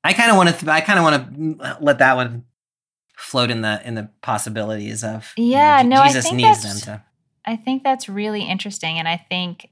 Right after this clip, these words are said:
Speaker 2: um, and so I, I kinda need to see how the rest of the trial
Speaker 1: Yeah.
Speaker 2: goes in John to
Speaker 1: <laughs>
Speaker 2: see
Speaker 1: Yeah, me too. Yeah.
Speaker 2: see how it plays out and what excuse they do wind up
Speaker 1: Yeah.
Speaker 2: using.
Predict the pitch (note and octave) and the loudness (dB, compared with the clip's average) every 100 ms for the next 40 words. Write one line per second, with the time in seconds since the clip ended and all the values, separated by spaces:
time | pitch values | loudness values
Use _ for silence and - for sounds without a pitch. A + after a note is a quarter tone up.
0 | - E3 D#3 D3+ F3+ - F#3+ F3+ F3+ - | -10 -8 -8 -8 -6 -4 0 0 0 -4
1 | - G3 - F#4 E4 G#3+ F#3+ - F#3 F#3+ | -8 -6 -2 0 0 -2 -4 -6 -2 0
2 | F3 E3+ F3 - E3 - F3+ F3+ F3 D#3+ | 0 0 -2 -4 -8 -2 2 2 0 -4
3 | E3 _ E3 A2+ A#3 F#3 E3+ E3+ E3+ F3 | -14 _ -4 -2 0 -2 -4 -4 -4 0
4 | E3+ E3 E3+ C#4+ B3 C4+ - F#3+ F3 E3+ | 0 0 0 0 2 2 2 0 -2 -2
5 | D3+ A#2+ B2 B2 A#2 - _ _ _ - | 0 0 -2 -6 -10 -16 _ _ _ -20
6 | - - - - _ - A2+ G#2+ - _ | -16 -16 -18 -20 _ -14 -10 -10 -12 _
7 | _ _ _ _ _ _ _ _ _ _ | _ _ _ _ _ _ _ _ _ _
8 | _ - - - - G3+ G3 F#3+ F3+ E3+ | _ -12 -6 -4 -2 -2 2 2 2 -2
9 | F3+ F3 F3+ F3 E3 - E3 D#3 F3 F3 | -6 0 2 4 2 -2 -6 -2 0 0
10 | _ _ _ - F3 - - F3 F3 F3 | _ _ _ -8 -8 -8 -12 -10 -8 -8
11 | - E3 D#3+ E3+ F3+ G3+ E3+ C#3 D3 C#3+ | -8 -10 -8 -8 -6 -6 -8 -10 -10 -6
12 | C#3+ C#3 _ - G#2+ G2 - D#2 D3+ D3+ | -6 -8 _ -14 -12 -12 -12 -14 -12 -12
13 | C#3+ - E2 - - | -12 -14 -12 -10 -12